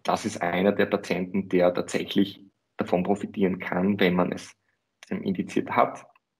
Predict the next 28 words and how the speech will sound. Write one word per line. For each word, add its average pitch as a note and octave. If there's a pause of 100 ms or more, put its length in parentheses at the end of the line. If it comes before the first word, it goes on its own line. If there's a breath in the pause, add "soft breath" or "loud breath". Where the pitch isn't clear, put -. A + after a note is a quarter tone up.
(920)
Dann G2
natürlich F#2
auch F2+ (460 soft breath)
bei E2+
entsprechenden F#2
Arrhythmien F#2+ (120)
mögliches F2+
Pacing F#2+
einzusetzen, F2 (300 loud breath)
reversible G2+
Ursachen F#2
noch F2+
einmal F2+
hervorgehoben F2+ (320 loud breath)
und G2+
die G#2+
frühe G2
Restenotomie, F#2+ (380 loud breath)
ähm, F#2
ist -
hier -
auch F2+
erwähnt, F2+ (380)
um G2+
die G2
mögliche F2+
Ursache F#2+
eben F#2